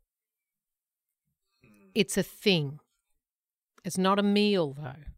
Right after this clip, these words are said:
Speaker 1: No, no, no. Is it like a, is it the sauce or something? Like a
Speaker 2: Look, kind of. That's, that's part of it. There is, um,
Speaker 1: Is it Indian?
Speaker 2: No.
Speaker 1: Mexican.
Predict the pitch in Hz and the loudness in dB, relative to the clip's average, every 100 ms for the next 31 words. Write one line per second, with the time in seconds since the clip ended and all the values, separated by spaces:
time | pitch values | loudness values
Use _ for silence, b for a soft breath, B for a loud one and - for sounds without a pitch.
0 | _ _ - 139 131 92 87 _ 127 123 | _ _ -4 2 2 2 -4 _ -2 2
1 | 107 82 - _ _ _ _ _ _ - | 2 0 -8 _ _ _ _ _ _ -6
2 | 120 98 85 - _ _ - 175 226 226 | -2 -2 -4 -10 _ _ -8 0 2 4
3 | 196 170 196 180 - - 185 233 196 208 | 4 4 0 2 0 4 4 4 -2 -2
4 | 269 277 _ b b b b _ 175 165 | -2 -6 _ b b b b _ -4 0
5 | 156 143 - _ 269 294 226 _ _ _ | 0 -4 -20 _ 0 0 0 _ _ _
6 | _ - 262 - - 262 294 277 233 247 | _ -16 -14 -10 -6 2 4 6 6 6
7 | 262 254 247 - 233 240 - - 202 202 | 0 0 -4 -4 -2 -2 -4 0 4 4
8 | 175 196 311 - _ _ _ _ _ _ | 2 -4 -4 -12 _ _ _ _ _ _
9 | _ _ _ _ _ 196 190 202 196 196 | _ _ _ _ _ -4 0 0 0 -2
10 | 170 170 165 - _ _ _ B - - | -2 -4 -8 -14 _ _ _ B -14 -4
11 | 107 120 131 139 143 _ _ _ 175 170 | -2 0 -2 -4 -8 _ _ _ -8 -4
12 | 180 175 165 110 101 - 104 85 | -2 -2 -2 -4 -6 -8 -12 -16